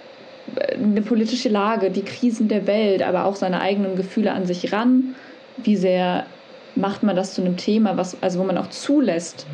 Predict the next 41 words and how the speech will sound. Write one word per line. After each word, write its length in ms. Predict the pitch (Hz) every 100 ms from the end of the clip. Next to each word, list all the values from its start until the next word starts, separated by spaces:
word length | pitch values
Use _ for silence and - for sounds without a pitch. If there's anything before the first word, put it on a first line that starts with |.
| - -
dass 160 | 185 -
einen 180 | 190
das 160 | 180 190
irgendwie 240 | 190 185
belastet 540 | 180 185 208 277 - 185
oder 160 | 180
man 160 | 175 180
sagt, 200 | 180 180
man 120 | 180
schiebt 240 | - - 190
das 120 | 190
irgendwie 280 | 190 185 185
viel 180 | -
mehr 140 | 190 185
von 160 | 185
sich 200 | 180 -
weg 200 | 190 208
und 260 | - 180 - - - - - - - - - - - -
sorgt 300 | 208 190 202
stattdessen 340 | 208 180 185 196
für 80 |
so 80 | 180
eine 100 | 180
Gegenreaktion, 840 | 180 196 220 - 170 165 - 180 170
so 60 |
eine 100 | 175
Trotzreaktion, 840 | 175 196 196 - 185 175 - 180 180
„Na 120 | 175
ja, 260 | 180 190 -
irgendwie, 280 | 196 185
das 220 | 180 180 -
ist 80 |
alles 280 | - 180 180
blöd, 340 | - 185 220 196
aber 140 | 170
dann 140 | 175
mache 180 | 175 175
ich 60 | 196
jetzt 160 | 180
irgendwie 240 | 185 185 175
gerade 640 | 170 175 196 190 190